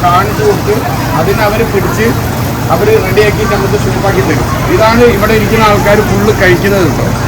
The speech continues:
ഇവിടെ അത് ഞാൻ ഇനി പ്രാക്ടീസ് ചെയ്യാൻ പോകുന്നത്, നമ്മളൊരു ഫുഡ് പ്രാക്ടീസ് എന്തായാലും ചെയ്യും. പക്ഷേ ഇവിടെ നമുക്ക് പറ്റാത്ത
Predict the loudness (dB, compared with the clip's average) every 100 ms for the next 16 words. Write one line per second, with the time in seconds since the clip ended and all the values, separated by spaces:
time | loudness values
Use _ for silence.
0 | -4 -4 -2 0 2 2 2 2 2 2
1 | 4 4 4 2 2 2 2 2 0 -2
2 | 0 0 0 0 0 0 2 2 2 0
3 | 0 0 0 2 2 0 0 0 0 0
4 | 0 0 2 2 2 2 2 2 0 -2
5 | -2 -2 -2 -2 0 0 0 -2 -2 0
6 | 2 2 2 0 0 0 2 2